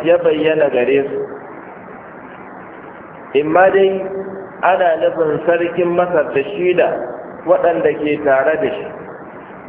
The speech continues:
na mashawarta ko fadawa ko kuma ƴan uwa da abin da ya kama da haka. Da haka ta bayyana gare su cewa su sanya kawai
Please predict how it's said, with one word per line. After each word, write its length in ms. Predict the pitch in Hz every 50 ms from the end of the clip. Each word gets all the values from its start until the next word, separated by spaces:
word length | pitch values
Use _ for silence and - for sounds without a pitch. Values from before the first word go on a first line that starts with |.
| - - - - - - - -
na 140 | - 135 147
mashawarta 720 | 156 165 160 160 160 143 135 131 127 127 123 - 151 156 160 160 156 - - - - - - - - - - - - - - - - -
ko 200 | - 147 156 160
fadawa 840 | 151 147 135 135 123 127 127 127 131 143 156 160 160 160 160 156 151 - - - - - - - - - - - - - - - -
ko 120 | 160 165 170
kuma 220 | 160 160 160 160
ƴan 340 | - 160 165 165 160 165 160
uwa 160 | 165 165 165 170 - - - - - - - - - - - -
da 120 | 123 110
abin 200 | 131 143 156 151 139
da 60 | 139
ya 80 | 135 127
kama 240 | - 120 117 117 113
da 80 | 113 107
haka. 200 | 104 98 92 - - - - - - - - - - - - - - - - - - - -
Da 120 | - 127 123
haka 380 | 117 - 160 165 170 165 156
ta 140 | 156 160 160
bayyana 440 | 156 156 143 143 147 151 151 - -
gare 280 | - 131 131 139 156 151
su 100 | 143 143 - - -
cewa 320 | 151 147 131 131 135 135 135 135 135 135 - - - - - - - - -
su 140 | - 131 120 -
sanya 520 | - 165 175 175 165 165 160 151 147 139
kawai 320 | 139 147 165 165 170 160